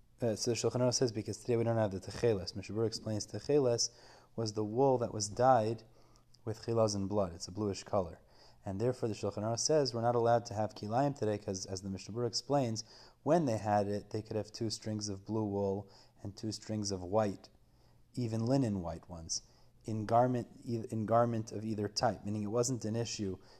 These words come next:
to have wool and linen together when they were doing the mitzvah properly. But that was only because they were fulfilling the mitzvah ish-, bishleimusa, and it's, it's totally complete way. But since today we don't have that, we're not allowed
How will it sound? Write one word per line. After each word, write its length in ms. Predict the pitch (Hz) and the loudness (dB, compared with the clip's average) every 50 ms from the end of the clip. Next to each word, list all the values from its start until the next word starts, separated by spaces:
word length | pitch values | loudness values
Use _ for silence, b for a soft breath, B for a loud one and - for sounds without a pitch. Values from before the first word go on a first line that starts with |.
| B B | B B
to 100 | - 107 | -10 -6
have 300 | 101 101 104 101 101 98 | -4 0 0 0 0 -2
wool 260 | 98 101 117 117 110 | -2 0 2 2 2
and 100 | 107 107 | 2 0
linen 240 | 110 110 104 104 101 | -2 -2 -2 -2 -2
together 380 | 98 104 95 101 110 107 104 101 | -4 -4 -4 -2 0 0 0 0
when 140 | 98 95 95 | -2 -2 -4
they 60 | 95 | -6
were 80 | 92 | -6
doing 200 | 92 98 113 113 | -6 -6 -4 -4
the 60 | 110 104 | -2 -2
mitzvah 340 | 104 101 98 - - 101 | -4 -2 -4 -4 -6 -6
properly. 720 | 92 - - 123 139 156 - - 110 101 95 90 92 95 B B B B B B | -8 0 4 6 6 6 4 2 -2 -2 -2 -4 -6 -8 B B B B B B
But 140 | B - 110 | B -2 4
that 60 | 120 | 4
was 160 | 139 135 123 123 | 4 4 4 2
only 220 | 123 123 120 117 | 0 0 -2 -4
because 340 | 104 107 101 - - 110 101 | -4 -6 -8 -6 -6 -4 -4
they 80 | 110 | -2
were 80 | 104 101 | -4 -4
fulfilling 460 | - - 101 - - 123 120 117 110 | -4 -6 -8 -4 -2 0 0 0 0
the 80 | 104 107 | -2 -2
mitzvah 580 | 107 117 131 135 - - - - 107 101 98 B B B B B B _ - | 0 0 -2 0 0 -2 0 2 2 2 2 B B B B B B _ -16
ish-, 120 | - - - - | -16 -12 -4 -2
bishleimusa, 640 | 107 107 - - 107 101 104 117 120 113 - - | -2 -2 0 -2 -2 -2 0 0 0 0 0 0
and 140 | 95 92 95 | 0 -2 -4
it's, 140 | 95 - - | -4 -4 -6
it's 220 | 95 - - - | -6 -8 -10 -12
totally 540 | - - 123 123 120 113 113 107 104 95 95 B B B B B B B | 0 2 4 4 4 4 2 2 0 0 -2 B B B B B B B
complete 400 | - 117 107 - 113 110 107 92 | -6 -6 -6 -2 -2 -2 -2 2
way. 200 | 104 123 120 101 | 4 6 6 6
But 180 | 85 87 - - | 4 -2 -8 -6
since 200 | - 123 117 - | -6 -6 -6 -4
today 260 | - - 117 123 123 | -4 0 0 2 2
we 80 | 123 | 2
don't 140 | 123 127 135 | 2 2 2
have 240 | 139 160 185 190 147 | 2 2 2 4 4
that, 260 | 131 123 123 117 - B B B B B - | 4 4 4 4 0 B B B B B -6
we're 80 | 120 | 0
not 160 | 117 123 127 123 | 2 4 4 6
allowed 420 | 127 117 113 117 131 131 120 - | 4 4 6 6 6 4 4 0